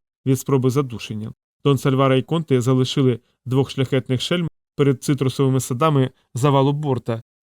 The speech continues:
з наставляннями гарненько відпочити цієї ночі, мовляв, справи почекають до завтра. Щойно Лок із Жаном опинилися самі в номері, пака цінного краму була в Жана на плечах, вони повистрибували з брудного одягу,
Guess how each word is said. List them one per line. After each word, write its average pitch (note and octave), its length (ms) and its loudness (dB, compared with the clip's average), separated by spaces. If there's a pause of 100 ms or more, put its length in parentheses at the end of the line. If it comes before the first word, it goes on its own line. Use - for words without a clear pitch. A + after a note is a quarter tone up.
з B2 140 -2
наставляннями C3+ 760 0 (220)
гарненько C#3+ 540 0
відпочити C3+ 560 -4
цієї C#3 320 0
ночі, B2+ 380 -4 (320)
мовляв, C3+ 320 2
справи E3 320 0
почекають B2 500 -4
до C#3+ 100 -2
завтра. A2 420 -8 (960)
Щойно G#3 320 2
Лок D3 300 2
із C#3 120 0
Жаном C3+ 300 2
опинилися C3+ 540 2
самі C3+ 260 0
в A#2 60 -2
номері, C#3 340 0 (380)
пака C#3+ 240 2
цінного C#3 440 2
краму C3 300 2
була C3 220 4
в B2+ 60 2
Жана C3 220 0
на B2+ 100 0
плечах, B2+ 520 -4 (300)
вони G3+ 240 2
повистрибували C3 760 2
з A#2 100 -6
брудного B2+ 460 2
одягу, D#3 380 -2